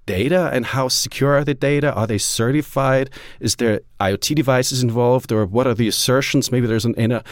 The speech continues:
there's a, there's some kind of agency, um, involved that ex-, asserted certain things. And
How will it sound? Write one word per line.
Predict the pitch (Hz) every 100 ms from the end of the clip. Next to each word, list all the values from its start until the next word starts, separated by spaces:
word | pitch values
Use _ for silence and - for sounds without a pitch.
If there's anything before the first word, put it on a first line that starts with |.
| - -
there's | - 110
a, | 117 101
there's | 104 -
some | 113
kind | 110 107
of | 101 -
agency, | 107 123 143 139 - 139 127 -
um, | 110 107 107
involved | 117 101 123 -
that | 104 -
ex-, | 92 - - - - -
asserted | - - 110 139 139
certain | - 123 - 123
things. | 127 127 - - - -
And | 127